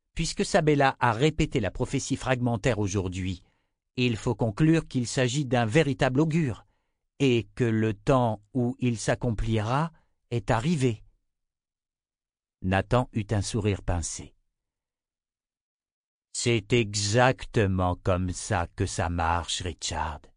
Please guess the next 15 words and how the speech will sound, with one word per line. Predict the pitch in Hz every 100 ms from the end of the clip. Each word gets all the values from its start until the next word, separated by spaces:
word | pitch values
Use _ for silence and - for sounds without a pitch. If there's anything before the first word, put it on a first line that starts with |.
| _ _ _ _ _ _ _ _ _ _ _ _ _ _ _ _ _ _ -
Du | 101 104
coin | 117 113
de | 113
l'œil, | 113 127 120
Callan | - 110 107 113
vit | 95 107
que | - 95
Rika | 95 - 107 101
parlait | 101 92 101 95
avec | 87 92
un | 98
des | 92 90
fonctionnaires | 104 - 98 95 90
du | 80
palais. | 76 73 69